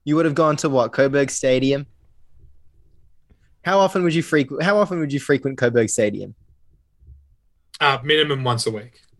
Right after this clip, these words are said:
Speaker 1: Minimum once a week, so a couple times a week. Sounds a lot like our prospective starting center, Ezi Magbegor.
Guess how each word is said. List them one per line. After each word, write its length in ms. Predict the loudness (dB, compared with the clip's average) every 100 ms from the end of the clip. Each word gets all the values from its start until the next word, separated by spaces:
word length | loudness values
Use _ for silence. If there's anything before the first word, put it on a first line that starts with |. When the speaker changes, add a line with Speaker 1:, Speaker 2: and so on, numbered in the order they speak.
| _ -4
Speaker 1:
Minimum 400 | 0 2 2 2
once 220 | 0 0
a 40 |
week, 160 | -2 0
so 120 | -2
a 40 |
couple 280 | 0 0 0
times 300 | 0 0 2
a 80 | 2
week. 320 | 2 0 _ _ _ _ _ -6
Sounds 300 | -2 0 0
a 40 |
lot 180 | 0 2
like 200 | 0 0
our 120 | -2
prospective 560 | -2 -4 -2 2 0 0
starting 420 | 0 2 2 -2
center, 320 | -2 0 0
Ezi 380 | 2 2 2 0
Magbegor. 680 | 0 0 -2 -4 -6 -8